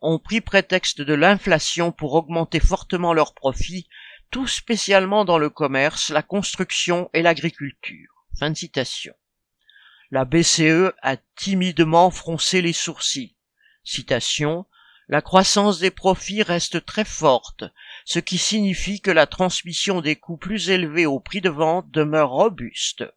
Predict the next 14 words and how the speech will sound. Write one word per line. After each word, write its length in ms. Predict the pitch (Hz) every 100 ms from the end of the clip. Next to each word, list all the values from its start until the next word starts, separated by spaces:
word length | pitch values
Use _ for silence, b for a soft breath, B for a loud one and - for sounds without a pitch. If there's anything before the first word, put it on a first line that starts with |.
| -
Fin 140 | 143
de 60 | 160
citation. 640 | - - 151 - - 90 - _ _ _ _
Le 120 | 151
chroniqueur 640 | - - 208 214 - 226
du 100 | 175
Figaro 560 | 202 - 180 185 170 202
concluait 540 | - 165 - 160 170
par 240 | 180 156 143
une 160 | 147
formule 880 | 123 - 175 170 156 - 185 185 170 -
bien 320 | 127 143 196
parlante. 760 | 190 165 143 92 64 _ - _ _
Citation, 760 | _ - 135 113 - - 160 165